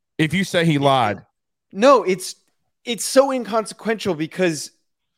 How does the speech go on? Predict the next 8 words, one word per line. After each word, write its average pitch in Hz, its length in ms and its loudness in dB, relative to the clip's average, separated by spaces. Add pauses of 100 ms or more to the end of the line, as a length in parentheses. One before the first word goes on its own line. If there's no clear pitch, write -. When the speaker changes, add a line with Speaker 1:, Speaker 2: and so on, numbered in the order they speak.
(560)
Speaker 2:
they've 220 200 -2
never 208 400 0
been 202 180 -4
consistent 175 640 -10
in 160 100 -6
their 151 100 -6
decision 160 440 -10
making. 127 380 -10